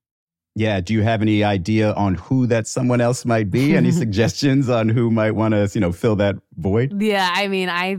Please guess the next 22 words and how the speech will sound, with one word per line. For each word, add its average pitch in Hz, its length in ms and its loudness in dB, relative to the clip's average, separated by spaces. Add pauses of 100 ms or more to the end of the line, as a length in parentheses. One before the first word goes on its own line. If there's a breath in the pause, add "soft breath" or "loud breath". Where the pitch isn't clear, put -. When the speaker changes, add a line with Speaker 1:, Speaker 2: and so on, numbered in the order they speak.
Speaker 2:
think 196 360 -2
that 170 200 -2
Crystal 160 320 -4
Dunn 160 300 0
should 202 180 -4
be 208 100 0
playing 202 320 -2
in 202 60 0
the 196 100 0
ten 190 400 0
for 185 160 -2
me 185 160 0
personally. 175 640 -2 (300 loud breath)
Um, 165 260 4
Speaker 1:
Okay. 165 140 2
Speaker 2:
I've 196 100 0
been 226 120 0
actually 208 340 -4
happy 156 300 0
with 151 140 0
DeMello 151 440 0
there. 147 340 -2